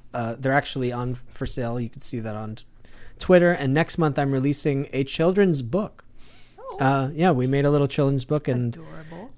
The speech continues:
Speaker 1: and we're actually going to be, uh, like, selling children's, cute children's stuff that actually has nothing to do with me, but, uh, I'll be announcing that stuff soon.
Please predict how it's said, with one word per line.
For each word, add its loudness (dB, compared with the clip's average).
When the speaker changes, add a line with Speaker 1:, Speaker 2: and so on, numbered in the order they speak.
Speaker 1:
and 4
we're 6
actually 4
going 2
to 0
be, 2
uh, -2
like, -2
selling 0
children's, -2
cute -2
children's -2
stuff -4
that 0
actually 2
has 2
nothing 0
to 0
do 2
with -2
me, -2
but, -4
uh, -4
I'll 0
be 0
announcing -6
that -6
stuff -8
soon. -8